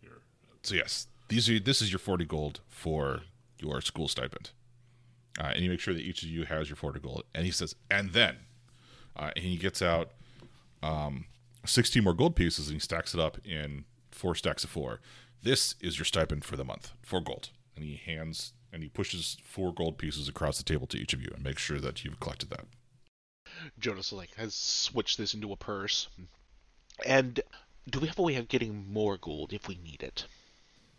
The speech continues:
Speaker 2: Yes. Every month, four more gold.
Speaker 3: <laughs>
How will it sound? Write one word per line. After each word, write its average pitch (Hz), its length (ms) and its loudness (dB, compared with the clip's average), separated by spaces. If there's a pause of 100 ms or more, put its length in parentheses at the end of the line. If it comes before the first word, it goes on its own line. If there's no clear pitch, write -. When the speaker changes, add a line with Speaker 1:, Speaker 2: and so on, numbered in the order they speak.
(180)
Speaker 2:
Yes. - 400 2 (480)
Every 92 180 4
month, 87 180 4
four 85 200 2
more 78 120 4
gold. - 220 -6 (560)
Speaker 3:
<laughs> - 80 -8